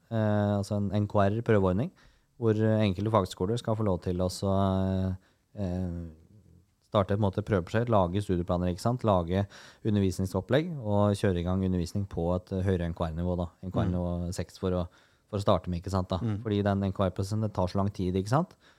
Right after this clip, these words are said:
Speaker 1: Og dette her, altså, den prosessen her da, med å liksom starte disse studieløpene,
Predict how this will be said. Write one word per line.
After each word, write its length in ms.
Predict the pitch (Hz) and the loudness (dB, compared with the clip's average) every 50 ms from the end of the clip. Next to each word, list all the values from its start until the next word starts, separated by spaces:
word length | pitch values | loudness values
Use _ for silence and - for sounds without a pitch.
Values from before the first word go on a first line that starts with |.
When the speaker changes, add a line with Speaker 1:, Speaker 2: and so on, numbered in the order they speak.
| _ _ _ - | _ _ _ -2
Speaker 1:
Og 60 | 113 | 0
dette 200 | 110 101 - 104 | 0 0 2 2
her, 200 | 101 101 104 110 | 2 4 4 4
altså, 260 | 110 101 - - 98 - - - _ | 2 2 0 -2 -4 -6 -8 -14 _
den 320 | 98 104 101 98 101 104 | -8 -2 0 2 2 0
prosessen 540 | 101 - 110 107 - 98 92 - 101 101 95 | 0 0 0 0 2 0 -2 0 -2 0 0
her 200 | 101 101 110 131 | 0 0 2 2
da, 100 | 131 117 | 2 2
med 180 | 104 98 95 95 | 2 2 0 0
å 60 | 95 | 0
liksom 160 | 92 98 95 | 0 -2 -4
starte 340 | - - 98 90 85 - 101 | -2 0 0 0 2 0 -2
disse 160 | 95 98 98 | -2 -2 -2
studieløpene, 480 | 92 - 90 87 87 85 - 123 143 | -2 -4 -2 -2 -2 -2 0 0 0